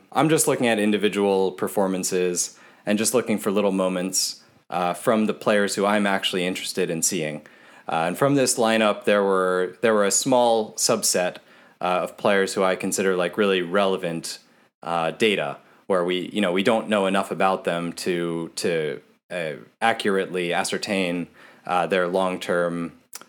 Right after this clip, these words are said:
you know, value to the team. So I'm thinking of Dest and Ewell and, um, Sargent to a degree.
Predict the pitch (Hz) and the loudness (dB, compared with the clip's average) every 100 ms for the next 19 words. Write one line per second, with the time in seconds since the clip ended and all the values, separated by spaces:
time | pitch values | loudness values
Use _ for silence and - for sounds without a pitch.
0 | _ 87 82 107 101 95 90 - 82 80 | _ -6 -2 2 2 2 -2 -6 -8 -6
1 | - 135 87 82 87 - - - - _ | -2 -2 -2 -4 -10 -16 -20 -20 -20 _
2 | - 104 92 90 87 80 110 92 87 80 | -2 2 2 2 0 0 -2 0 -2 2
3 | 135 131 - - - 92 90 87 87 98 | 4 4 2 -4 -4 -2 -2 -2 -4 -4
4 | 123 135 117 110 107 104 101 - 87 85 | 0 2 4 4 4 2 0 -2 -4 -2
5 | 82 80 80 - 85 80 76 76 76 - | -2 -4 -6 -6 -4 -2 -4 -8 -12 -10
6 | - 160 143 127 110 - 104 98 92 104 | 0 2 2 2 -2 0 0 0 -2 0
7 | 98 95 95 95 | 2 2 0 -4